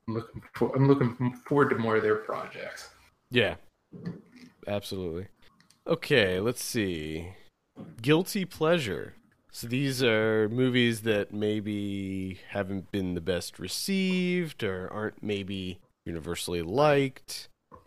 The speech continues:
Speaker 2: or just didn't do well that we, that we like. What do you, what do you have on your guilty pleasure here?
Speaker 1: I, I sort of took it as guilty pleasure 'cause I don't feel guilty at all for liking them.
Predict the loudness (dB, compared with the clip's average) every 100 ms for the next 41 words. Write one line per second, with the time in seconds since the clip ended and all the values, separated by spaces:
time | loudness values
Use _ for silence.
0 | _ -10 -8 -2 0 0 0 2 2 0
1 | -4 -12 _ _ -4 -2 -6 _ -10 -6
2 | -4 -4 -6 -6 -6 -6 -4 -4 -6 -8
3 | -6 -4 -4 -4 -6 -2 0 0 0 -4
4 | -6 -4 -4 -4 -6 -2 -2 -2 -4 -6
5 | -2 -2 -2 -6 -6 -6 -6 -10 -14 0
6 | 0 2 6 8 8 6 6 4 4 4
7 | 6 6 4 2 4 4 4 0 -4 -8
8 | -18 _ _ 0 0 2 -2 0 0 0
9 | -2 -4 -6 -14 _ 2 4 4 2 -4
10 | -6 -10 -6 -6 -4 -4 -6 -10 _ _
11 | -6 -4 -4 -6 -8 -8